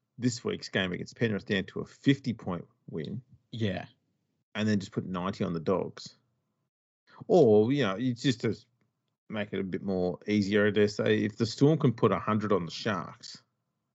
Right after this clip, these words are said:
Speaker 2: Mm-hmm.
Speaker 1: that, that makes the Tigers equation a lot easier.
Speaker 2: Yeah, I, I, I can see these scenarios working out. You know, the,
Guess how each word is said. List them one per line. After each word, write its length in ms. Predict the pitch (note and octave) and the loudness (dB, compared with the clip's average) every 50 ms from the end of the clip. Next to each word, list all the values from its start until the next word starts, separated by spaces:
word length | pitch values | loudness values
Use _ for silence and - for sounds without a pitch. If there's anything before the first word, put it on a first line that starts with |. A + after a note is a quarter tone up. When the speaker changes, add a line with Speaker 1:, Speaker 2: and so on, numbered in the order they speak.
| _ _ - - | _ _ -10 -8
Speaker 2:
Mm-hmm. 360 | G#2+ G2+ G#2 G#2+ G#2+ D3 B2+ - _ _ _ _ _ _ _ _ _ _ | -8 -6 -4 -4 -4 -4 -6 -8 _ _ _ _ _ _ _ _ _ _
Speaker 1:
that, 240 | - G2 G2+ G2+ - _ _ _ _ _ _ - | -4 -4 -4 -4 -6 _ _ _ _ _ _ -4
that 180 | G2+ G2 C#2 | -2 -2 -2
makes 300 | F2+ F#2+ E2 E2 - - | -4 -6 -6 -6 -8 -8
the 80 | - G2 | -8 -8
Tigers 420 | - - G2 F2+ F2 D#2+ F2+ - | -4 -2 -2 -2 0 -2 -4 -6
equation 400 | F#2 - - - F2+ F2 D#2+ F#2 | -8 -6 -4 -4 -2 -2 -2 -2
a 80 | F2+ F2 | -2 0
lot 380 | F2 F2 F2+ F2+ F2 F2 F#2 | 0 0 0 0 0 0 0
easier. 380 | F2+ F#2 F#2 E2+ F#2 F2+ D#2+ - - _ _ _ _ _ _ _ _ _ _ _ _ _ _ _ _ - - _ _ _ _ _ _ _ _ _ _ _ _ _ _ _ _ _ - | 0 0 -2 -2 -4 -6 -6 -8 -12 _ _ _ _ _ _ _ _ _ _ _ _ _ _ _ _ -20 -20 _ _ _ _ _ _ _ _ _ _ _ _ _ _ _ _ _ 2
Speaker 2:
Yeah, 400 | - D#3 D#3+ C#3+ C3+ C#3+ - D#3+ D#3+ - - - | 6 6 8 8 6 6 4 2 0 0 -2 -4
I, 40 | D#3+ | -4
I, 40 | D3+ _ _ _ _ _ - | -4 _ _ _ _ _ -4
I 100 | D3+ F3 | -4 -2
can 180 | - - G3+ F3+ | 0 0 0 0
see 320 | - - - G3+ F#3+ G3+ | 0 -2 2 2 2 2
these 260 | F3+ - G3 E3+ D3+ | 4 4 2 2 2
scenarios 840 | - - - D3 C#3+ C3+ C3+ C3 C3 C3 C3 B2 A#2+ A#2 A#2 A2 - | 0 0 0 2 2 4 4 2 2 2 4 2 2 2 0 -2 -2
working 640 | A2+ A2+ A2+ A#2 A2+ A2 - G#2 G2+ G2+ G2 G2+ G2+ | -2 0 2 2 0 0 -2 -6 -6 -4 -4 -4 -4
out. 140 | F2+ F2+ - _ _ - _ _ _ _ _ _ - | -6 -6 -8 _ _ -20 _ _ _ _ _ _ -6
You 80 | - A2 | -2 0
know, 340 | G#2+ G2+ G2+ G#2 G#2+ G#2+ A2 A2 _ _ _ _ _ _ _ _ _ _ _ _ - | 0 2 2 2 0 0 -2 -4 _ _ _ _ _ _ _ _ _ _ _ _ 4
the, 300 | C3 C3 B2+ B2 B2+ | 6 6 8 6 4